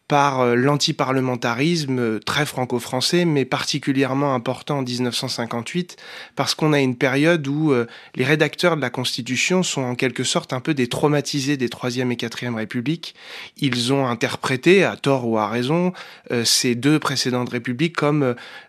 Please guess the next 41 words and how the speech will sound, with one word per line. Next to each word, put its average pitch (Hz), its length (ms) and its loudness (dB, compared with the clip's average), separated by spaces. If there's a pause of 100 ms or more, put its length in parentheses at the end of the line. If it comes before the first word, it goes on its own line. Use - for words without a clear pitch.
euh, 120 100 0
des 127 100 0
républiques 127 540 -2
où 139 40 2
le 127 120 4
Parlement 127 420 0
était 127 340 2
déviant, 127 540 0
trop - 240 0
puissant 127 560 0
et 117 200 0
in 135 100 2
fine 143 360 2
le 151 100 4
législateur. 123 760 -2 (440)
Et 127 100 0
donc 160 240 4
il 143 100 4
fallait, 151 380 4
euh, 123 100 2
trouver 135 320 -2
un 143 100 2
moyen 135 320 2
de 147 60 -2
le 120 180 2
contrôler, 131 640 0
l'encadrer, 127 640 -2 (360)
et 131 80 2
le 120 60 -6
Conseil 156 280 2
constitutionnel 135 800 2
était 131 380 0
un 165 100 4
des 147 140 6
moyens 127 480 2
parmi 123 280 0
d'autres 135 120 2
dans 143 380 4
le 160 60 2
texte 156 380 -2
constitutionnel 127 960 -2